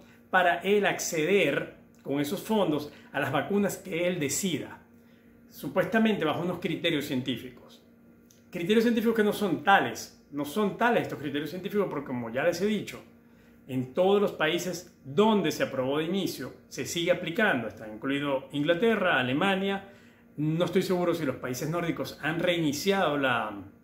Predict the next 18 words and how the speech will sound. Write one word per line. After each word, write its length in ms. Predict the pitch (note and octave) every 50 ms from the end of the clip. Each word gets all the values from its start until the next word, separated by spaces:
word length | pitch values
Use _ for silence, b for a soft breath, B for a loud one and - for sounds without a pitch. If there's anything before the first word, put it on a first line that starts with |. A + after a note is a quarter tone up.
| - - _ - - - _ - - _ -
la 100 | - C3
vacunación, 800 | C3 B2+ B2 C#3 C3+ B2+ A#2 - - G#3+ A3+ A3 G3+ G#3+ G#3 B B B B B B B B - -
pero 380 | - G#3+ A3+ A#3 A3+ A#3 A3+ A3+
en 160 | - D#3+ E3+ E3
el 60 | C#3
resto 260 | D#3 F3+ F3 - G3+
de 60 | F3
Europa 320 | D#3+ D3+ F#3 A#3 - F#3 -
se 80 | -
está 160 | C3+ - -
aplicando. 500 | C3+ B2+ C3+ B2+ - C#3 A#2 G#2 A2 A2+
De 140 | A2+ C3 D3
hecho, 200 | D#3+ - - F#3
en 100 | F3+ F3+
Italia 500 | E3+ E3+ D#3+ D3+ D3+ F3 F#3+ G3 F#3+ - -
hoy 320 | F3+ F3 D#3+ E3+ F3 F#3
hubo 200 | F3+ D#3 B2+ A2+
jornadas 720 | B2 D3 D3 D#3 F3 D#3+ C#3 A#2+ B2+ C3 - - B B